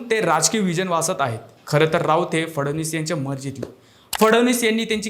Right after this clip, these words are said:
कड घेऊन त्यांनी मनोज जरांगे यांच्याशी दोन हात केले होते, त्याचं बक्षीस त्यांना मिळू शकतं. माजी मुख्यमंत्री वसंतराव नाईक यांचे नातू व सुधाकरराव नाईक यांचे पुत्र निलय नाईक यांचं नावही सध्या आघाडीवर दिसतं. निलय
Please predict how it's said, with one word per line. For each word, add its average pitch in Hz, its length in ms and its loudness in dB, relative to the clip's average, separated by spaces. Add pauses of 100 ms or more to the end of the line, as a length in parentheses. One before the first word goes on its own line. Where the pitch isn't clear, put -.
(120)
कड 196 180 2
घेऊन 185 260 -2
त्यांनी 180 400 -4 (340)
मनोज 185 240 2
जरांगे 202 400 0
यांच्याशी 175 380 -4
दोन 156 280 -4
हात 139 160 -4 (140)
केले 143 180 -6
होते, 143 300 -8 (420)
त्याचं 180 280 4
बक्षीस 160 400 -2
त्यांना 185 240 -4
मिळू 160 260 -2
शकतं. - 340 -8 (360)
माजी 175 280 6
मुख्यमंत्री 208 600 2
वसंतराव 175 500 0
नाईक 175 320 -2
यांचे 165 320 -6
नातू 175 360 -2 (120)
व 180 120 -4
सुधाकरराव 165 680 -4
नाईक 165 360 -6
यांचे 156 260 -6
पुत्र 175 340 -4 (380)
निलय 240 240 6
नाईक 220 300 0 (260)
यांचं 175 360 -2
नावही 170 300 2
सध्या 175 280 -2
आघाडीवर 147 420 -2
दिसतं. 127 420 -12
निलय 151 280 -4